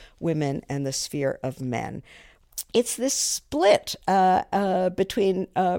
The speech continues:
production and reproduction that is distinctive, or it's one of the splits that's distinctive about capitalist society. In previous societies,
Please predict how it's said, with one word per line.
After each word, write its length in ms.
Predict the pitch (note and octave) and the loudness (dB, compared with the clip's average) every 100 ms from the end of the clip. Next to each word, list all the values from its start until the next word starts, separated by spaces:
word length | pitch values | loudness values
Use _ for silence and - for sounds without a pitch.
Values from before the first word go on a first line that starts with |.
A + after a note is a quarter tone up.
| - - | -6 -4
production 580 | A3+ F#3 - - E3+ | 2 2 2 -2 -2
and 300 | - E3+ D3+ | -2 -2 -2
reproduction 800 | E3+ F#3 - D#3+ - - C#3 C#3 | 0 0 0 -2 -2 -2 -4 -2
that 160 | D3+ C#3+ | 0 0
is 160 | D3+ | -2
distinctive, 800 | - D#3+ - - G3 G3 C3+ D#3 | -6 -6 -4 -2 -2 0 0 2
or 120 | C#3 | 2
it's 120 | D3 D#3+ | 2 -2
one 360 | D#3+ G3 C#4 | 0 4 4
of 100 | G#3 | 2
the 120 | - | -2
splits 520 | A2+ - B2 - - - - - - | -8 -6 -4 -4 -8 -16 -18 -12 -4
that's 260 | E3 - | -2 -2
distinctive 880 | - D#3 - G3+ G3+ - - D2+ - - | -6 -6 0 0 0 0 -2 -4 -8 -4
about 520 | D#3+ D3 C3+ - - | -2 2 2 2 -4
capitalist 580 | - D#3 - C3 C3 - | -2 -2 -2 -4 -4 -4
society. 680 | C#3+ - A3+ A#3 F#3+ - - - - - - _ | -4 -2 0 2 2 0 -4 -14 -20 -20 -20 _
In 240 | B3 B3+ | -2 -2
previous 640 | A#3+ - F4 G4 C5+ C#4+ - | -4 -4 0 2 4 4 2
societies, 880 | - F3 - E3 C#3 G#2 - D#3 | -2 -4 -2 -2 -2 -2 -6 -8